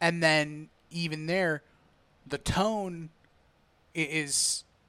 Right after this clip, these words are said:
set at a very high pace when we get the returns of Bayley and Dakota Kai and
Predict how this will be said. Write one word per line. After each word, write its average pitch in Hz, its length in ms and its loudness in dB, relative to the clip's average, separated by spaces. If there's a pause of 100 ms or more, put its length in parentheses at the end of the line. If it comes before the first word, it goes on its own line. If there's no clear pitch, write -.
(200)
set 185 400 4
at 156 80 2
a 151 80 2
very 151 340 4
high 151 360 4
pace 190 540 2 (640)
when 151 580 2 (440)
we 170 140 -6
get 160 380 2 (420)
the 156 100 0
returns 165 640 0
of 139 440 2 (380)
Bayley 160 600 2 (1400)
and 196 400 2
Dakota 214 480 2
Kai 160 500 2 (1400)
and 170 460 4